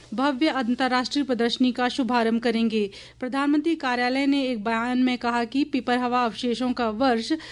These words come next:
अठारह सौ अट्ठानवे में पता चला था और प्रारंभिक पुरातात्विक सर्वेक्षण में इसका महत्वपूर्ण स्थान है। प्रधानमंत्री नरेंद्र मोदी ने कहा कि ये दिन इतिहास, संस्कृति और भगवान बुद्ध के आदर्शों के प्रति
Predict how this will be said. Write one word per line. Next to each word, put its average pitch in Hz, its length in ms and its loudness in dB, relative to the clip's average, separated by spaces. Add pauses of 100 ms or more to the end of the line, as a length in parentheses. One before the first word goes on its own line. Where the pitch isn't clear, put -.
(160)
अठारह 269 380 -2
सौ 294 160 0
अट्ठानवे 247 480 0
में 269 180 4
पता 254 280 -2
चला 254 300 0
था 262 240 -2
और 240 200 0
प्रारंभिक 240 600 0
पुरातात्विक 233 640 0
सर्वेक्षण 240 580 0
में 254 180 -2 (320)
इसका 269 340 0
महत्वपूर्ण 254 640 0
स्थान 233 360 -2
है। 220 200 0 (280)
प्रधानमंत्री 247 520 0
नरेंद्र 247 320 2
मोदी 240 260 0
ने 247 120 0
कहा 254 280 0
कि 262 120 -4
ये 233 240 0
दिन 262 280 2 (280)
इतिहास, 269 440 0
संस्कृति 262 640 -2
और 247 260 0
भगवान 247 480 0
बुद्ध 247 260 0
के 262 200 -2
आदर्शों 233 540 0
के 233 160 0
प्रति 226 380 0